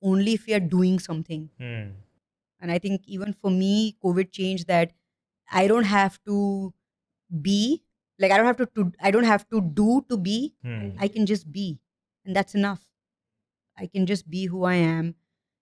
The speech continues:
Speaker 1: and let go and surrender and let sometimes life pass me by. I don't have to control and always be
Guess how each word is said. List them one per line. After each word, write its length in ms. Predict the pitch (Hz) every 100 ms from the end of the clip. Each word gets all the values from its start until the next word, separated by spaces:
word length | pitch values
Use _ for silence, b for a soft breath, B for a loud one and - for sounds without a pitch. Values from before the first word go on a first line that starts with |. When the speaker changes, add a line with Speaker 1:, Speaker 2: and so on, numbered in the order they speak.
| -
Speaker 1:
and 180 | 180 175
let 200 | 190 175
go 200 | 175 170
and 140 | 175 -
surrender 440 | 170 165 170 170
and 340 | 170 165 160
let 220 | 175 196 -
sometimes 540 | 190 185 185 185 165
life 420 | 165 165 175 180 -
pass 280 | 160 160 175
me 120 | 170
by. 400 | 160 156 151 175
I 80 | 170
don't 100 | 190
have 100 | 180
to 60 | 196
control 520 | 180 175 - 175 175
and 140 | 175 -
always 600 | 180 180 180 190 196 170
be 440 | 170 170 170